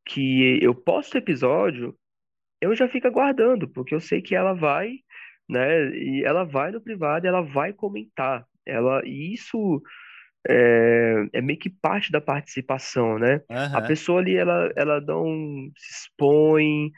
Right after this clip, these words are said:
Speaker 1: ela, e isso deve causar uma certa segurança pro ouvinte, assim, também, né? Sei lá, ele vai ali no privado, comenta o que achou. Às vezes, é, eu recebo, assim, a, a, certas, é, certos comentários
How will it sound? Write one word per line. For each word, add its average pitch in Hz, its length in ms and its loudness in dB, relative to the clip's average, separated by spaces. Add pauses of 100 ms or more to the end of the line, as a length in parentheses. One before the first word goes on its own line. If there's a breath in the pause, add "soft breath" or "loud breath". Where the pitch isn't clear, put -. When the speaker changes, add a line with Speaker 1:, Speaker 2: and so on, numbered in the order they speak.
(380 loud breath)
Speaker 1:
ela, 123 1000 2 (400)
e - 140 -6 (100)
isso 226 160 -8
deve 220 280 0
causar 180 340 0
uma 170 80 2
certa 151 300 -4
segurança 123 680 -2
pro 120 140 -4
ouvinte, 113 460 -4
assim, 110 240 -6
também, 110 400 0
né? 113 240 2 (520 loud breath)
Sei 143 160 2
lá, 117 300 4
ele 113 540 2
vai 120 240 2
ali 123 140 0
no 123 100 -6
privado, 123 760 -2
comenta 120 480 -4
o - 20 -14
que - 140 -10
achou. 131 800 0 (420 loud breath)
Às 117 200 -4
vezes, 127 420 -2 (380 loud breath)
é, 110 800 6
eu 117 140 4
recebo, 123 400 2
assim, 135 160 2
a, 123 80 8
a, 113 300 0 (120)
certas, 123 680 -2
é, 113 500 2
certos 117 280 -4
comentários 117 680 -4